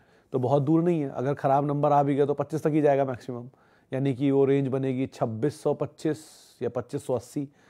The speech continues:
उस रेंज तक मैक्सिमम जाएगा, तो उसके बाद फिर घूम जाएगा। So, उस हिसाब से आप देख के चलिएगा, लेकिन वो वर्स्ट केस सिनेरियो वाली सिचुएशन है।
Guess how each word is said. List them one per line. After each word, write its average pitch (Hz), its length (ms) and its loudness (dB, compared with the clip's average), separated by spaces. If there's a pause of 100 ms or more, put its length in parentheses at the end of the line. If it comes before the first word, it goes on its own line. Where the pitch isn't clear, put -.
(280)
उस 131 140 -2
रेंज 139 280 0
तक 147 120 -4
मैक्सिमम 123 440 -6
जाएगा, 101 280 -10
तो 120 120 -10
उसके 123 180 -6
बाद 117 140 -4
फिर 139 140 -6
घूम 123 180 -6
जाएगा। 113 320 -8 (540)
So, - 40 2 (460)
उस 139 160 -6
हिसाब 135 240 0
से - 120 -4
आप 123 180 -4 (140)
देख 117 160 -8
के 120 80 -4
चलिएगा, 104 380 -8
लेकिन 139 240 -2
वो 139 80 0
वर्स्ट 135 280 -2
केस 131 140 -2
सिनेरियो 113 340 -4
वाली 107 140 -6
सिचुएशन 95 440 -14
है। - 420 -20